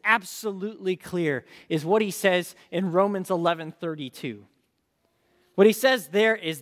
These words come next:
this, unequivocally. He says, "For God has consigned all to disobedience so that he might have mercy on all."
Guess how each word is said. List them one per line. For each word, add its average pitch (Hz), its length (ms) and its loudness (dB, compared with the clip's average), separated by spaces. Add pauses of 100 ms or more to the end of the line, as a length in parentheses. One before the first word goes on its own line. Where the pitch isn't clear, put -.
(140)
this, - 500 -4 (580)
unequivocally. 185 920 0 (260)
He 208 140 -2
says, 226 300 2
"For 214 180 0
God 214 380 4
has 233 240 -8
consigned 208 680 -2
all 208 300 4
to 233 140 -6
disobedience 202 840 -2 (260)
so 254 420 6
that 226 240 0
he 233 200 -10
might 214 280 0
have 196 320 0
mercy 202 640 -4
on 180 260 2 (100)
all." 151 540 0